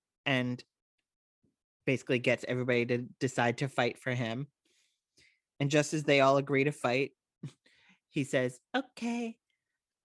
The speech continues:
I'm gonna go find a tiara." I think this is probably one of the best parts of the whole show, this next scene.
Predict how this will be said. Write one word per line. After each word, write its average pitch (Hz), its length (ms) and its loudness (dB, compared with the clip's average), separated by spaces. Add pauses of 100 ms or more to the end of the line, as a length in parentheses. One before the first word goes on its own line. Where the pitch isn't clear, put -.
(160)
I'm 240 280 4
gonna 262 200 4
go 247 240 0
find 247 640 0
a 240 60 0
tiara." 190 1000 0 (800)
I 160 80 4
think 170 340 0
this 147 260 4
is 165 200 -4
probably 170 680 0
one 156 200 -2
of 156 100 -6
the 151 120 0
best 131 420 -2
parts 143 440 0
of 131 140 -4
the 131 100 2
whole 120 240 -2
show, 120 520 -2
this 120 200 -6
next 123 280 -8
scene. 131 420 -8